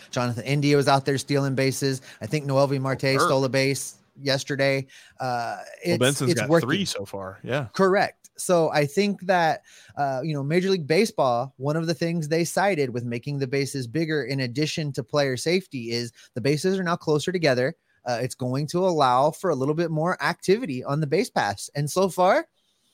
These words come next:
Speaker 1: the Reds have stepped it up. I think this was something that was missing. You hit on it yesterday. You said, "Raise your hand if you knew who led the Reds in stolen bases last year."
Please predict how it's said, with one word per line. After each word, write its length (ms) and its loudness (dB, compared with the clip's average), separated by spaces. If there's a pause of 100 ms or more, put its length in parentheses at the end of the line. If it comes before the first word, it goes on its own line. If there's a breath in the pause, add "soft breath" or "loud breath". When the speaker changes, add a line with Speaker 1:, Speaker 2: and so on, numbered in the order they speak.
(400)
Speaker 1:
the 100 2
Reds 240 2
have 120 -4
stepped 260 0
it 100 0
up. 300 2
I 80 -2
think 180 -4
this 140 -4
was 100 -2
something 360 -2
that 100 -2
was 120 -4
missing. 420 -2 (240 soft breath)
You 220 2
hit 180 8
on 140 4
it 100 -4
yesterday. 420 2
You 160 0
said, 160 0
"Raise 240 4
your 120 0
hand 480 -2
if 200 -4
you 160 -2
knew 360 2
who 420 -2 (240 soft breath)
led 320 0
the 100 0
Reds 260 0
in 80 -6
stolen 320 -2
bases 360 0
last 260 2
year." 220 0